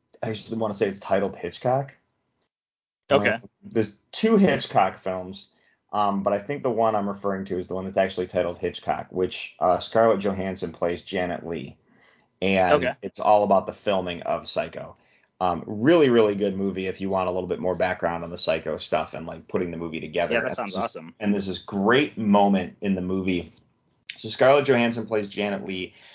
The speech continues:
Speaker 1: So she's the girl that's gonna get murdered in the movie, right? But the whole idea, the background of how he's, like,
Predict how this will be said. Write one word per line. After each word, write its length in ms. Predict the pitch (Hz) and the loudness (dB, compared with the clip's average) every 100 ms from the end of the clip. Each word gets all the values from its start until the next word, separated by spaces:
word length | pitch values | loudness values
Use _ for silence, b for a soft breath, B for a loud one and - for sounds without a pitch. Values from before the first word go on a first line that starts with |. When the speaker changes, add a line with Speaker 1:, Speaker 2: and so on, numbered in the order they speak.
| B | B
Speaker 1:
So 140 | - | -10
she's 260 | - 120 104 | -4 -2 2
the 80 | 107 | 4
girl 220 | 104 98 | 4 2
that's 140 | 95 | 0
gonna 140 | 98 98 | -2 -2
get 120 | 87 | -2
murdered 340 | 92 87 85 | -4 -4 -6
in 80 | 80 | -8
the 60 | 80 | -16
movie, 240 | 80 67 | -18 -10
right? 240 | 82 85 - _ b b b | -6 -6 -8 _ b b b
But 240 | - 98 - - | 0 2 0 -6
the 120 | 104 | -2
whole 320 | 101 143 143 135 | 2 6 8 6
idea, 380 | 107 104 110 | 4 -2 -2
the 80 | 98 | -2
background 500 | 101 107 107 101 92 | 0 0 2 -2 -4
of 80 | 90 | -4
how 240 | 101 92 | -2 -2
he's, 400 | 87 101 98 98 | -4 -6 -6 -4
like, 400 | 98 92 82 - | -2 -2 -4 -14